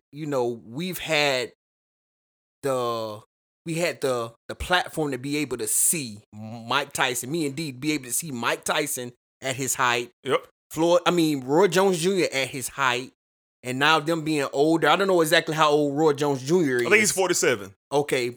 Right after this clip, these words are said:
Speaker 1: well, you have a fifty-four-year-old
Speaker 2: Think
Speaker 1: and
Speaker 2: so.
Speaker 1: Mike Tyson and a forty-seven-year-old and Roy Jones Junior.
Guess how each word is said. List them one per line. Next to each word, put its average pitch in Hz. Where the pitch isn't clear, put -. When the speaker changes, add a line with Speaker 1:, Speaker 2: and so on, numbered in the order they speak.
Speaker 1:
well, 135
you 160
have 151
a -
fifty-four-year-old 147
Speaker 2:
Think 139
Speaker 1:
and 139
Speaker 2:
so. 139
Speaker 1:
Mike 147
Tyson 135
and 117
a 113
forty-seven-year-old 127
and 110
Roy 120
Jones 113
Junior. 110